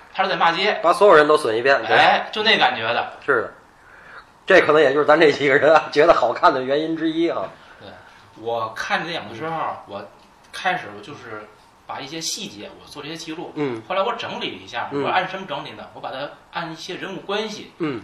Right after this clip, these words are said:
Speaker 1: 比如我觉得这里边包括这个夫妻之间的关系，
Speaker 2: 嗯。
Speaker 1: 丈夫对妻子的态度，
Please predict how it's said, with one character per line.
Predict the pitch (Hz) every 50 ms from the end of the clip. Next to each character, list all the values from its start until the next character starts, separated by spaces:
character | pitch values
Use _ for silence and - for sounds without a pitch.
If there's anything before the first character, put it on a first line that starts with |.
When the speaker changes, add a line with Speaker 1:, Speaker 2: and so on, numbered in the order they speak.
| -
Speaker 1:
比 | _ 170
如 | 180 -
我 | - 110
觉 | 113 147
得 | 170
这 | 180 - 160
里 | 117
边 | 113 120 120 -
包 | 160 175 175
括 | - - 147
这 | 147 156 143
个 | 117 104 98 - _ _ _
夫 | - - 202
妻 | 208 202 - 208 196
之 | 196 202 190
间 | 180 214 214 214
的 | 160 -
关 | 123 117 117 117 117 117
系， | -
Speaker 2:
嗯。 | 151 147 127 101 - - _ _ _ _ _ _ _ _ _
Speaker 1:
丈 | - 220 214 214 214
夫 | 214 226 -
对 | 160 165 156
妻 | - - - 247 -
子 | - 160
的 | 107 -
态 | - - - 117 101 -
度， | -